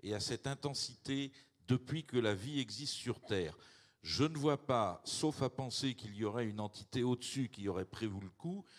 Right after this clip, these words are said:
je ne vois pas comment l'évolution permettrait de, que les choses, que la nature s'adapte. Donc, excusez-moi d'être brutal, mais il faut gérer. Pourquoi ? Parce qu'on a fait les conneries et maintenant il faut les assumer.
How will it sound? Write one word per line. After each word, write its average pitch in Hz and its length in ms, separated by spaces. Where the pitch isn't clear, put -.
je 90 180
ne 139 40
vois 139 220
pas 123 140
comment 104 320
l'évolution 147 960
permettrait 113 680
de, 107 340
que 143 100
les 123 140
choses, 175 460
que - 80
la 120 140
nature 123 440
s'adapte. 107 540
Donc, 127 320
excusez-moi 139 600
d'être 98 220
brutal, 127 640
mais 107 400
il 165 100
faut 175 240
gérer. 147 360
Pourquoi ? 123 680
Parce 123 140
qu'on 117 160
a 90 80
fait - 160
les 185 140
conneries 151 540
et - 20
maintenant 127 260
il 160 80
faut 151 140
les 135 180
assumer. 92 480